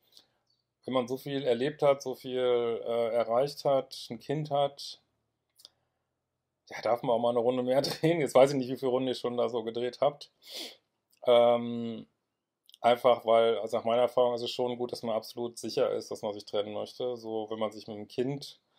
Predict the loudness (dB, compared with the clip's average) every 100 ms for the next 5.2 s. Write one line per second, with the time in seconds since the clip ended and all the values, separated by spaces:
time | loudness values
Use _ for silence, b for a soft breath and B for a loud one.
0 | _ _ _ _ _ _ _ -12 -8 -8
1 | -4 -2 0 2 2 0 -4 -2 2 2
2 | 2 -2 -6 -4 -4 -2 -4 -4 -4 -6
3 | -6 -16 -12 -12 -8 -10 -10 -12 -8 -8
4 | -4 0 4 4 2 -2 -2 -2 -4 -10
5 | -10